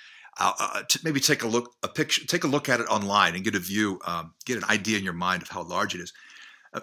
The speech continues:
if he was kicking over tables, people on the other side of the temple courts would probably not even be aware. It's quite possible they wouldn't even hear what was going on.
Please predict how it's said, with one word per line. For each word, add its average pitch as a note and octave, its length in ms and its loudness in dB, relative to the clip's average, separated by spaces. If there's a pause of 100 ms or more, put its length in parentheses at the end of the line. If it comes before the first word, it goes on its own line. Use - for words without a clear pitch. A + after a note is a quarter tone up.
if C#3 60 -4
he G3+ 100 4
was E3 140 4
kicking C3+ 360 0
over A2 280 4
tables, A2 580 0 (480)
people B3 240 0
on C3 200 2
the A#2+ 140 6
other B2+ 220 6
side A2+ 300 8
of F#2+ 40 -2
the F#2+ 60 -2
temple C3 260 -2
courts - 320 -2 (200)
would D3 180 -16
probably C#3 260 -2
not A2+ 180 0
even G2 120 -6
be F#2+ 120 -2
aware. G2+ 500 -2 (480)
It's - 100 0
quite A#2+ 300 0
possible G#2+ 340 2
they G#2 60 0
wouldn't G2+ 180 -2
even G2+ 200 -2
hear A2 280 4
what G#2 140 -2
was G#2 100 4
going E2+ 320 -4
on. G#2 240 -4